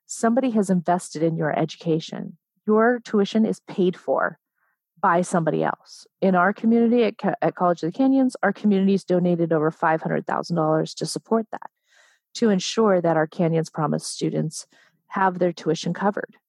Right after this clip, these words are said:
So when I'm doing the presentations, I'm really reinforcing that your tuition is paid for.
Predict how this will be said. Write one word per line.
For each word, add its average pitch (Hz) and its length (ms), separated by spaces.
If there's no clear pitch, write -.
So 185 340
when 175 180
I'm 175 120
doing 220 240
the 202 80
presentations, 160 1120
I'm 165 260
really 202 340
reinforcing 175 800
that 156 160
your 202 100
tuition 240 320
is 196 120
paid 202 300
for. - 340